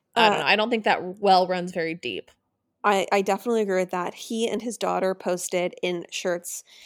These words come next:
Speaker 2: that said "Anti-Biden Social Club," um, a few days before the wedding. So obviously that was a dig. Additionally, he's engaged to a woman that he met through having a threesome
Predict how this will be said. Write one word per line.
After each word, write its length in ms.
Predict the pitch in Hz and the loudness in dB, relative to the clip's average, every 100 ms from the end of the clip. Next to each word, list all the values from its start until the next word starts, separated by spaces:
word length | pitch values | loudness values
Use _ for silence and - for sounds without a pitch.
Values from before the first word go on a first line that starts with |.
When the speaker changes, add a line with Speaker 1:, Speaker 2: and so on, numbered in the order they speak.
| - | -14
Speaker 2:
that 140 | - 185 | -8 0
said 220 | 185 175 | 0 2
"Anti-Biden 760 | 196 185 - 254 190 175 175 175 | -2 -2 -2 -4 0 -2 -2 -6
Social 440 | - 185 185 190 | -4 -4 -2 -4
Club," 420 | 185 - 165 196 285 _ _ _ _ _ - | -4 -4 -2 -2 -6 _ _ _ _ _ -4
um, 320 | 202 196 180 - | 0 2 0 -2
a 80 | 175 | -6
few 380 | - 185 190 | -6 -4 -2
days 480 | 196 170 175 233 269 | 2 2 2 0 -4
before 320 | - 196 180 | -10 -4 -2
the 80 | 175 | 0
wedding. 540 | 175 165 165 - 277 - _ _ - | -2 -2 -2 -4 -6 -8 _ _ -12
So 540 | - 208 185 180 185 - | -2 2 4 2 -2 0
obviously 760 | 190 175 180 196 190 - 208 214 | 2 2 2 0 -2 -2 0 2
that 240 | 185 170 | 2 2
was 220 | 180 175 | 0 -2
a 120 | - | -2
dig. 640 | 190 185 156 - 214 233 - - - - | -4 -2 -2 -2 -2 -4 -10 -20 -16 -8
Additionally, 840 | 302 370 466 - 311 269 262 262 262 _ _ _ | -4 0 0 0 0 0 -2 -6 -10 _ _ _
he's 360 | - - 302 330 | -14 -4 -2 0
engaged 800 | 269 240 220 220 175 - - - - | -2 -2 0 0 -2 -6 -12 -6 2
to 200 | 208 185 | 2 2
a 60 | |
woman 500 | 180 196 196 180 175 - | 0 0 0 -2 -4 -4
that 220 | 190 185 | -4 -2
he 160 | 233 | -2
met 540 | 214 220 226 185 - - _ _ _ _ | -2 -2 -2 -6 -12 -20 _ _ _ _
through 140 | 208 190 | 2 2
having 320 | 196 202 190 | 0 0 -2
a 80 | 170 | -4
threesome 640 | 185 208 233 - 170 | -6 -6 -6 -8 -10